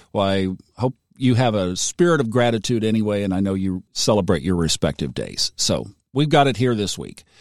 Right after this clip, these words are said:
Hey, we are going to continue the conversation from last Saturday. So if you didn't hear Stephanie's broadcast last Saturday, you might go back and just pick that up to get a running start at what we're going to talk about today,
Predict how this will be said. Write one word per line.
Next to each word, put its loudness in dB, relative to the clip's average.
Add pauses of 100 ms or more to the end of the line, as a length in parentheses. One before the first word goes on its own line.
(280)
Hey, 4
we 4
are 4
going 4
to -2
continue 2
the -2
conversation 0
from -2
last -2
Saturday. -4 (500)
So 2
if 0
you 4
didn't 2
hear 2
Stephanie's 0
broadcast -2
last -2
Saturday, -4 (360)
you 0
might 4
go 2
back 0
and 0
just -2
pick -4
that 0
up -6 (500)
to -4
get 2
a 2
running 4
start 0
at 0
what -4
we're -4
going 2
to 2
talk 0
about 2
today, -2